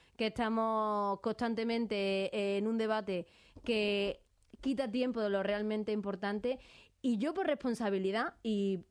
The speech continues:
me pueden criticar o hay quien no lo puede ver, pero yo creo que por responsabilidad como partido no podemos estar ahora en debates internos, sino que tenemos que estar en lo que hay que estar.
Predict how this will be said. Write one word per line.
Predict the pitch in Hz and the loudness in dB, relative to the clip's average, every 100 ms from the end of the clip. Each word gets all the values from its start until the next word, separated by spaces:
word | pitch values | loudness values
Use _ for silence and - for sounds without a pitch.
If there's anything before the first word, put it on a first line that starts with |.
| _ | _
me | 220 214 | -8 -4
pueden | 196 247 247 | 0 0 0
criticar | 220 190 214 247 254 233 220 | 0 -2 0 0 2 2 2
o | 208 196 190 | 2 4 2
hay | 196 | 2
quien | 202 220 | 0 0
no | 220 | 0
lo | 190 | 2
puede | 208 196 | 0 2
ver, | 226 | 0
pero | 240 | 0
yo | 202 247 | 0 0
creo | 302 | 0
que | 277 | -2
por | 233 | 0
responsabilidad | 214 220 202 196 196 214 302 - _ | -2 -2 -2 0 0 0 -2 -6 _
como | 247 233 | -2 0
partido | 226 226 302 302 | 0 -2 -2 -2
no | 262 | -2
podemos | 233 226 220 214 | -2 -2 0 -2
estar | 208 226 | -2 -2
ahora | 208 214 240 262 - - - - | 0 0 0 -2 -6 -20 -14 -4
en | 214 | 0
debates | 214 226 240 | 2 0 0
internos, | 254 247 247 262 262 | -2 -2 -2 -2 -4
sino | 233 202 | -2 -2
que | 190 | 0
tenemos | 185 196 220 | -2 -2 -4
que | 233 | -6
estar | 220 240 | -4 -2
en | |
lo | 214 | -2
que | 196 | -2
hay | 165 | -6
que | |
estar. | 165 165 | -6 -6